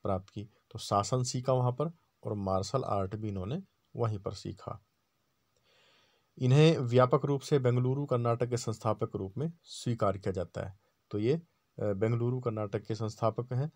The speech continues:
ऐसा माना जाता है कि उन्होंने अपने मंत्री के साथ शिकार करने के दौरान एक नए शहर के विचार की कल्पना की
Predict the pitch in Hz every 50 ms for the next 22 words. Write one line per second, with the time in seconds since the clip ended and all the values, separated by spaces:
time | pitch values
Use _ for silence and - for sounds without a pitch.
0 | _ _ _ _ _ _ - 113 117 117 - 139 131 127 123 123 123 123 120 123
1 | 139 131 131 147 135 127 127 123 117 117 - 123 120 113 113 113 120 - 117 110
2 | 117 113 - 117 113 113 - 113 104 107 107 107 - - 104 104 101 95 101 98
3 | 101 95 95 104 117 117 110 - 98 92 98 113 120 - 113 104 98 - - 101
4 | 101 98 - 101 92 92 101 98 95 104 92 92 104 101 104 101 - 127 139